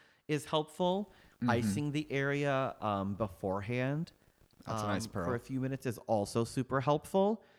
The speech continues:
Speaker 1: Um, and, you know, sometimes there's nothing you can do. Sometimes the injection site reaction is so severe for some patients, it doesn't matter what the drug is. I've seen them with all of them, but I will say ixekizumab has a little bit of a notoriety for that. Um,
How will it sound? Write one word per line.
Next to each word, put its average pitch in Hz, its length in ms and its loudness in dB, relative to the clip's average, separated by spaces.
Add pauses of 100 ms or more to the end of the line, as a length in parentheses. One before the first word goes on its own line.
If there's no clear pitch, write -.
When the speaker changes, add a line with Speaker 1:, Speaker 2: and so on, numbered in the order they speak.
(300)
Speaker 1:
Um, 127 460 -2
and, 135 500 -6 (380)
you 117 80 -10
know, 110 80 -8
sometimes 127 320 -8
there's 131 100 -4
nothing 131 240 -4
you 131 100 -4
can 135 120 -2
do. 147 80 -2
Sometimes 104 260 0
the 117 80 0
injection 107 380 -2
site - 180 -6
reaction 104 380 -4
is 95 80 -6
so 98 180 -4
severe 113 420 -6
for 123 140 -10
some 92 240 -4
patients, 98 400 -6 (480)
it - 80 -16
doesn't 117 220 -2
matter 110 200 0
what 101 160 -2
the - 60 -4
drug 131 320 0
is. 87 220 0
I've - 120 -8
seen 107 140 -6
them 110 140 -2
with 107 120 -6
all 143 240 -2
of 110 60 -4
them, 90 160 -2
but 92 120 -2
I 107 40 2
will 107 80 0
say 104 160 -4
ixekizumab 98 640 -6
has 92 200 -4
a 95 40 -6
little 104 260 -8
bit 98 120 -8
of 90 100 -6
a 92 60 -4
notoriety 85 720 -4
for 78 160 -10
that. 80 240 -6 (420)
Um, 113 420 -2